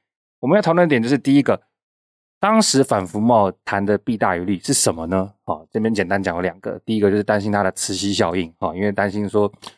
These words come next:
这个台湾人西进嘛，那台湾产业就马上萎缩，这是一个疑虑。而且再加上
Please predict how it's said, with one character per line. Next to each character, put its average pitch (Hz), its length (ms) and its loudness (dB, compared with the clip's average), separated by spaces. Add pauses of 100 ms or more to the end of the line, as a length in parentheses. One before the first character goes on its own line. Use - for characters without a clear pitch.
(160)
这 110 80 -8
个 104 120 2
台 101 160 -2
湾 107 220 2
人 90 160 -2
西 110 240 -4
进 101 220 -4
嘛， 78 180 -14
那 98 100 -2
台 98 120 -4
湾 104 120 0
产 90 200 -8
业 98 40 -6
就 98 120 -2
马 80 120 -10
上 101 140 -2
萎 82 160 -4
缩， 92 240 -2
这 98 80 0
是 98 160 -4
一 - 20 -8
个 95 100 -8
疑 95 200 -10
虑。 104 180 0 (120)
而 104 100 -8
且 117 100 2
再 120 120 -2
加 117 160 2
上 120 180 0